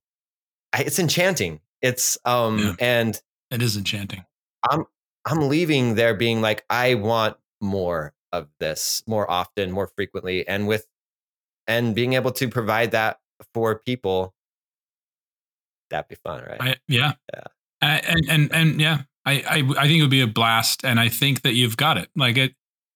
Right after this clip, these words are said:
Speaker 2: I, whether we, whether we keep this part on the, on the recording or, or not, like, I, it really was, Mike, that really stood out to me.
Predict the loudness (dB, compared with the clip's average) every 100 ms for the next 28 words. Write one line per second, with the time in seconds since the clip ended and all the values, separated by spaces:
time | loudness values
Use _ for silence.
0 | -4 -4 -4 _ _ _ -2 2 4 4
1 | 4 2 -2 _ -2 2 4 2 2 0
2 | 2 0 0 0 0 2 2 2 2 0
3 | -4 -10 _ _ _ _ _ 0 0 0
4 | 0 2 2 2 0 -2 -2 0 2 0
5 | -2 -2 -2 0 -4 -2 -2 0 2 4
6 | 4 4 4 4 2 -2 -8 _ _ _
7 | _ _ _ _ -4 0 2 0 2 2
8 | 2 2 0 2 0 0 0 2 0 -4